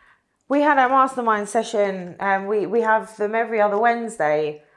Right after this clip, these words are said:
and we spoke in depth about this kind of thing, um, this week, and also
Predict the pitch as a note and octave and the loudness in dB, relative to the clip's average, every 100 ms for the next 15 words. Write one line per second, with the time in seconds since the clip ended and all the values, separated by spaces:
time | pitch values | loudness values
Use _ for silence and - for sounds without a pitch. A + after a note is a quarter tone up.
0 | _ - G#3 G#3+ G#3 G#3 G3 - G3+ C4 | _ -2 0 0 -4 -6 -8 -12 -2 0
1 | D4+ C4+ - B3+ A#3+ A#3 A#3 - - D4 | 0 -2 -2 2 4 2 0 -4 0 0
2 | D4+ B3 B3+ F3+ - - - - - G3 | -2 0 4 4 2 -4 -18 -6 -2 0
3 | G3+ F#3+ F#3 F#3 - - D4 C#4+ - C#4 | 2 4 4 4 2 0 0 -2 -4 -2
4 | B3+ A#3 - G3 F#3 F3 E3 - _ _ | -2 -2 -2 0 0 -4 -10 -16 _ _
5 | _ _ _ _ - F#3+ F#3+ F#3 F3+ F3 | _ _ _ _ -2 2 2 0 -2 0
6 | F#3+ - F#3 F3 D#3+ - - _ _ _ | 0 0 0 0 -2 -10 -20 _ _ _
7 | _ _ _ _ - - G#3 A3 B3 A#3+ | _ _ _ _ -14 -2 0 2 0 0
8 | G#3 F#3 F#3 F#3+ | 2 2 2 0